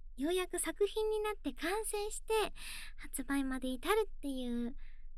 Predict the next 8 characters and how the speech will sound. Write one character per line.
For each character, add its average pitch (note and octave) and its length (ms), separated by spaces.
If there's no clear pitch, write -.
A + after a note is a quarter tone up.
そ A#3+ 80
の A#3+ 100
過 B3 180
程 D#4+ 420
が、 D#4 400
う A#3+ 60
ん。 A#3 360
ね。 A#3+ 280